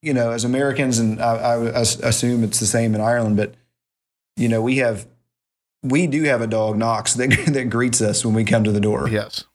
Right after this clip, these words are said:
Speaker 1: You know, whether we've been gone for fifteen hours or fifteen minutes. Uh, but that does not, that was not the case in the ancient, in the ancient world. It,
Speaker 2: Yeah.
Speaker 1: and so it's, it's not like he, he's expecting, he,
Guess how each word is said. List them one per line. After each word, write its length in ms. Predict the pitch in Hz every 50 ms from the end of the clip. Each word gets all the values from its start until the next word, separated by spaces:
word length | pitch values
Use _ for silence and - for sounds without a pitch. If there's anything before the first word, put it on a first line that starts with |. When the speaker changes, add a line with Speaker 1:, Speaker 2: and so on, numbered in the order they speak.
| _ -
Speaker 1:
You 140 | - 113 113
know, 320 | 107 107 107 110 110 113 - _ _ _ _ _ _ _
whether 300 | - 123 120 123 120 120
we've 180 | 117 123 120 110
been 440 | 123 120 117 117 113 113 113 135
gone 320 | 123 120 117 117 117 117 110
for 420 | - 120 110 107 104 101 98 95 - _ _ _ _ _ -
fifteen 380 | - - 135 127 - 135 120 117
hours 380 | 117 120 120 120 117 113 107 107
or 60 | 101
fifteen 420 | - 120 110 - - 113 107 104
minutes. 440 | 104 110 104 - - - - - - - _ _ _ _ _ _ _ _ -
Uh, 300 | 127 117 113 113 110 107
but 240 | - 117 117 104
that 240 | 107 127 135 131 120
does 180 | 123 117 110 101
not, 460 | 117 117 123 123 120 113 107 - - _ -
that 220 | 123 120 131 127
was 120 | 127 120 113
not 220 | 120 120 117 117
the 80 | 120 110
case 260 | - 117 110 107 -
in 80 | 110 104
the 80 | 107
ancient, 380 | 110 110 101 - 110 110 110 - -
in 80 | 131 120
the 100 | 113 113
ancient 220 | 110 101 113 104
world. 300 | 104 110 107 107 107 110
It, 440 | 117 - - - - - 120 - - - _ _ _ _ _
Speaker 2:
Yeah. 180 | 120 120 117 120
Speaker 1:
and 100 | 120 113
so 120 | - 131
it's, 160 | 131 135 131 -
it's 220 | - 165 131 -
not 180 | 160 165 175 175
like 140 | 160 147 113
he, 80 | - 160 -
he's 220 | 127 170 208 202 190
expecting, 680 | 165 131 - - - 151 156 - - 131 117 113 113
he, 400 | 110 117 127 180 202 180 - -